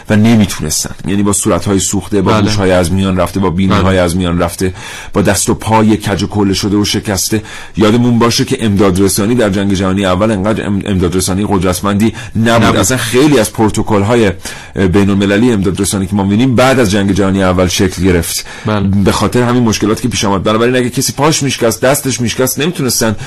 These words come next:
Speaker 1: اونطور که باید در محل بهش رسیدگی کنن. دست
Speaker 2: بله.
Speaker 1: کج و پای کج خیلی زیاد بعد از جنگ جهانی اول ما داشتیم.
Speaker 2: بله.
Speaker 1: بعد از اون اومدیم روی دنیا، اومد روی،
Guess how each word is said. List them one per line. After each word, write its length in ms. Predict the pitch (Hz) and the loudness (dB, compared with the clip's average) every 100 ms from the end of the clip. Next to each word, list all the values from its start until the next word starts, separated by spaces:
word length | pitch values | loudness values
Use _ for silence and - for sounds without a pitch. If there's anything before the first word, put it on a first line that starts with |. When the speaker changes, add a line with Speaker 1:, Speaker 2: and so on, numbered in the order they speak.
| - - | -12 -2
Speaker 1:
اونطور 280 | 131 123 113 | 0 2 0
که 120 | 127 | 0
باید 560 | 98 98 110 107 117 | 2 4 6 6 4
در 200 | 101 110 | 2 0
محل 280 | 101 98 104 | 0 0 0
بهش 200 | 95 95 | 0 -2
رسیدگی 320 | 101 95 92 | -4 -2 -2
کنن. 280 | 85 98 92 | -2 -2 -2
دست 300 | 107 135 104 | 0 0 0
Speaker 2:
بله. 80 | 104 | -2
Speaker 1:
کج 220 | 90 95 | 0 0
و 60 | 95 | -2
پای 320 | - 107 104 | 0 0 0
کج 420 | 107 120 135 143 - - - | 0 0 0 -4 -8 -14 -12
خیلی 300 | - 135 135 - | -2 0 0 -4
زیاد 500 | 101 98 107 107 87 | 0 4 4 4 2
بعد 240 | 90 82 | 0 2
از 240 | 85 82 - | 0 -2 -2
جنگ 240 | 92 92 | -2 0
جهانی 300 | 87 85 85 | 0 0 0
اول 180 | 82 82 | 0 0
ما 160 | 82 78 | 0 -2
داشتیم. 240 | 82 - - - - | -6 -10 -16 -14 -6
Speaker 2:
بله. 100 | 107 | -6
Speaker 1:
بعد 260 | 95 143 165 | 0 0 2
از 140 | 147 | 2
اون 80 | 151 | 2
اومدیم 320 | 135 127 131 | 2 2 2
روی 220 | 123 123 117 - 110 | 4 4 2 -2 0
دنیا، 280 | 104 117 | 4 4
اومد 320 | 110 90 85 95 | 4 2 0 2
روی، 180 | 92 | 2